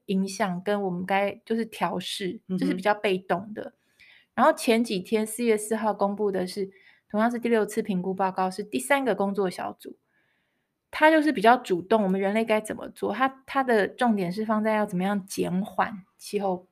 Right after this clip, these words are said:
Speaker 1: 变迁，就是主动出击啦。我们要做一些事情，让气候变迁不要继续这么糟糕下去。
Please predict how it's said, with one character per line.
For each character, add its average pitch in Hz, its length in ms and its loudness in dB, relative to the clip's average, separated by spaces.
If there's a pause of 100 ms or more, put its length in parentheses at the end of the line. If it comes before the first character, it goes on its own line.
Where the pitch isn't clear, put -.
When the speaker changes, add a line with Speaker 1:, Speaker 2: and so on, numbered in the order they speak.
Speaker 1:
变 190 160 -2
迁， 208 140 -4
就 285 60 0
是 294 80 -2
主 196 180 0
动 240 240 2
出 226 180 0
击 - 300 -12
啦。 - 140 -8
我 214 40 -4
们 208 300 -2
要 233 360 2 (380)
做 285 200 4
一 277 40 4
些 269 220 2
事 262 180 -4
情， 190 240 -4
让 214 200 0
气 226 180 -4
候 220 100 0
变 208 220 -4
迁 196 200 -4
不 190 80 -2
要 185 140 2
继 190 200 -4
续 185 160 -6
这 180 100 -6
么 180 140 -6
糟 185 220 -8
糕 202 200 -10
下 - 260 -12
去。 - 200 -20